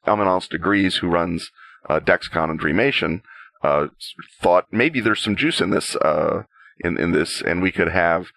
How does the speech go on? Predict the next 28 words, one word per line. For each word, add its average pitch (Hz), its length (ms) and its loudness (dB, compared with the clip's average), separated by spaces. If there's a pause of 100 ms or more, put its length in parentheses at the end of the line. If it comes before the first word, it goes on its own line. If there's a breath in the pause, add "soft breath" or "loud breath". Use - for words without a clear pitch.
(340 loud breath)
a 82 580 2
convention 98 760 -2 (280 soft breath)
that 90 120 4
is 90 220 0
solely 139 340 2
focused 82 480 -2 (300 loud breath)
on 87 240 0
game 127 240 -2
design, 69 420 -2 (280 loud breath)
in 87 160 0
which, 95 260 0
as 90 160 2
he 95 80 -2
put 90 180 -2
it 87 120 -2
to 87 60 -4
me, 82 280 0 (260 loud breath)
the 85 380 0 (100)
players 110 600 0 (320 soft breath)
are 90 520 2 (220)
the - 160 -4
product 98 600 0 (100)
and 87 400 0
the 95 220 0
games 95 640 0 (220)
are 85 280 4
the 82 80 -2
customers. - 680 -4